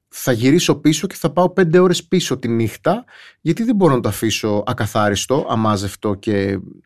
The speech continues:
παρατημένο, θα καταρρεύσει. Οπότε, μπορούμε να πάμε για ένα καφέ, ναι. Μπορούμε να πάμε για ένα φαγητό, ναι, μία φορά τη βδομάδα ίσως. Σίγουρα δεν μπορούμε να βρεθούμε κάθε μέρα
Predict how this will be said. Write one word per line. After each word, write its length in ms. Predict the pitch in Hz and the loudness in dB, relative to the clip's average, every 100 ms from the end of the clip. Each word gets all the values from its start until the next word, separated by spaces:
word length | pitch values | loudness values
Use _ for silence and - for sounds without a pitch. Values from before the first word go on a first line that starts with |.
| _ | _
παρατημένο, 760 | - 107 104 107 101 110 175 247 | 0 0 0 0 0 0 -2 -4
θα 260 | - - 202 | -14 -10 -8
καταρρεύσει. 500 | 196 185 139 110 - | -6 0 0 0 -2
Οπότε, 360 | 147 170 190 185 - - - _ _ _ | -4 -2 -4 -4 -14 -20 -20 _ _ _
μπορούμε 360 | 113 135 180 | 0 4 6
να 80 | 208 | 4
πάμε 200 | 127 131 | 2 2
για 120 | 120 | 2
ένα 120 | 117 113 | 2 0
καφέ, 340 | 113 - 123 | -2 2 2
ναι. 360 | 110 110 110 160 247 - - _ | 2 0 0 0 -2 -10 -20 _
Μπορούμε 340 | 127 131 147 165 | 0 2 4 4
να 120 | 156 | 2
πάμε 200 | 151 143 | 2 2
για 120 | 131 | 2
ένα 120 | 127 | 0
φαγητό, 460 | - 123 113 - 120 | -2 -4 -2 0 2
ναι, 360 | 113 113 107 101 - _ _ - | 2 0 0 -2 -8 _ _ -8
μία 220 | 131 127 | -2 0
φορά 160 | - 123 | 0 -2
τη 60 | 117 | 0
βδομάδα 460 | 117 113 110 107 | 0 0 2 2
ίσως. 560 | 98 - 147 208 220 - - - _ _ - 113 | 2 0 0 0 -4 -12 -20 -20 _ _ -14 -12
Σίγουρα 580 | - - 156 143 120 110 | -10 -2 2 4 4 2
δεν 100 | 101 | 2
μπορούμε 240 | 104 101 104 | 0 0 0
να 80 | |
βρεθούμε 380 | 98 101 110 101 - | -2 -4 -4 -6 -2
κάθε 360 | 113 104 104 | -2 -2 -4
μέρα 580 | 95 92 92 98 101 254 | -4 -2 -2 -2 -4 -6